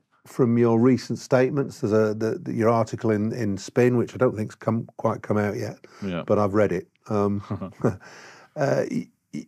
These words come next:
Speaker 1: you accentuate the need for success. How are we gonna achieve that?
Speaker 2: Yeah, and I, it's, it's interesting, 'cause I go back to as well when you're director of cricket, it's not easy. I was very excited two years ago when we came second in everything, and you th-, and, you know, we should have won the
Speaker 1: Should have.
Speaker 2: T twenty Edge
Speaker 1: Yep.
Speaker 2: Edgbaston. That, that's still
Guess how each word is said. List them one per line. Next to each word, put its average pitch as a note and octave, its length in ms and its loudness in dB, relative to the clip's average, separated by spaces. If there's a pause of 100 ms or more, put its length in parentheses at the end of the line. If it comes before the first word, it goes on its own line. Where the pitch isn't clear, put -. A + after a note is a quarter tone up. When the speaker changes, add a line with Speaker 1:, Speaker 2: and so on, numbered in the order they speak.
(140)
Speaker 1:
you B2 280 6
accentuate C3+ 800 4
the A#2 80 4
need A2+ 340 4
for A2+ 120 -6
success. - 680 -6
How A2+ 120 -2
are - 20 2
we G#2+ 100 0
gonna G#2+ 200 0
achieve G2 360 -4
that? F2 200 -10
Speaker 2:
Yeah, D#3+ 380 0
and F3 300 -2
I, D#3+ 40 0
it's, - 340 -4
it's C#3 200 0
interesting, B2 360 -4
'cause A2 240 4
I A2+ 80 4
go A#2+ 240 4
back G2 180 2 (120)
to F#2 260 2
as F#2+ 120 0
well G2+ 200 4
when F2 120 -4
you're E2+ 180 -6
director E2+ 280 -8
of - 60 -20
cricket, F#2 200 -8
it's C#2+ 120 -10
not B2 260 -8
easy. - 460 -12 (400)
I G#2 60 2
was G#2+ 240 2 (180)
very A2 380 4
excited G2 640 -2
two G2 180 -4
years F2+ 260 -2
ago F2 200 -2
when E2+ 100 -6
we F2 60 -8
came F2 220 -8
second F2+ 440 -6
in E2+ 80 -6
everything, E2+ 360 -8
and F2+ 80 -6
you E2 60 -8
th-, - 220 -14
and, F#2+ 220 -4
you F#2+ 80 -2
know, E2 80 -2
we G#2 140 0
should A2 200 -2
have E2+ 100 -2
won E2 200 -8
the D#2 100 -12
Speaker 1:
Should G#2+ 180 2
have. F2+ 100 0
Speaker 2:
T - 40 -8
twenty F2 220 -2
Edge F2+ 720 -4
Speaker 1:
Yep. C#3+ 180 4
Speaker 2:
Edgbaston. F#2 560 -4
That, G2 240 -2
that's G2+ 160 -2
still F2+ 400 -4